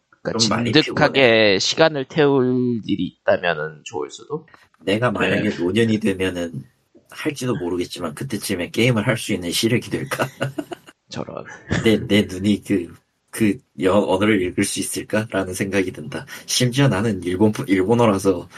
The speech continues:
Speaker 2: 한국어로도 안 나온단 말이야.
Speaker 1: 아, 그 사두신 게. <laughs>
Speaker 2: 네, 일본판 스위-, 그러니까 당시, 당시 이제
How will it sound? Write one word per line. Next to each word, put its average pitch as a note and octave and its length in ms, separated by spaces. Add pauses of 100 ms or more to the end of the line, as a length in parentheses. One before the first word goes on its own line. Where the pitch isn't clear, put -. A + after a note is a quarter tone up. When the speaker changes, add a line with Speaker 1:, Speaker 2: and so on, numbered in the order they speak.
(160)
Speaker 2:
한국어로도 C#3+ 580
안 - 140
나온단 A2 340
말이야. - 260 (920)
Speaker 1:
아, E2+ 360
그 - 120
사두신 C3+ 560
게. G#2 240 (140)
<laughs> B2+ 1000
Speaker 2:
네, G2 340
일본판 A#2 420
스위-, A#2 260
그러니까 F#2+ 480 (400)
당시, F#2+ 580
당시 F2+ 320
이제 E2 440